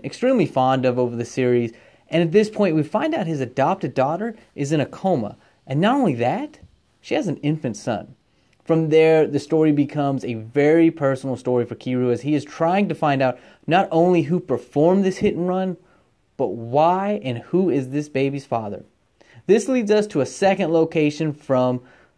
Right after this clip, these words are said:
Kamurocho, which is the, you know, the series number one town that you spend a lot of time in,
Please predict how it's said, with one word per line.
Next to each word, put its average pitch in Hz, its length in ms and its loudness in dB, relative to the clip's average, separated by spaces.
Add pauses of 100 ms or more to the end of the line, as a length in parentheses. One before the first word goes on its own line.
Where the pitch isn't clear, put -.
(300)
Kamurocho, 180 920 2
which 139 260 -2
is 135 220 0
the, 123 100 -2
you 120 300 -2
know, 110 220 -6
the 107 120 -8
series 131 800 0
number 127 420 -2
one 123 280 -2
town 127 320 -4
that 110 80 -8
you 117 100 -8
spend 120 240 -6
a 117 40 -4
lot 117 220 0
of - 60 -14
time 143 260 -2
in, 143 220 -4